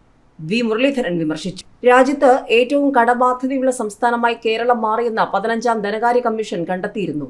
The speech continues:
എന്നിട്ടും കടമെടുപ്പ് പരിധി വർദ്ധിപ്പിക്കണമെന്ന് ആവശ്യപ്പെട്ട് സുപ്രീം കോടതിയെ സമീപിച്ചിരിക്കുകയാണ്. കടമെടുക്കുന്നത് പെൻഷൻകാർക്ക്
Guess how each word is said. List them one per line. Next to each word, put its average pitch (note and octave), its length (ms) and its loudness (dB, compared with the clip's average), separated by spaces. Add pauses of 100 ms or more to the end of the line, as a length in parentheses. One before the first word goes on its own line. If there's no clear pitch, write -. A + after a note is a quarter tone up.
എന്നിട്ടും G#3+ 300 0 (100)
കടമെടുപ്പ് B3 520 4
പരിധി A3+ 280 -2
വർദ്ധിപ്പിക്കണമെന്ന് A3+ 760 -2
ആവശ്യപ്പെട്ട് G3+ 480 -2 (480)
സുപ്രീം C4 340 2
കോടതിയെ B3 380 4
സമീപിച്ചിരിക്കുകയാണ്. F#3+ 880 -4 (180)
കടമെടുക്കുന്നത് A3+ 720 0 (340)
പെൻഷൻകാർക്ക് A#3+ 600 2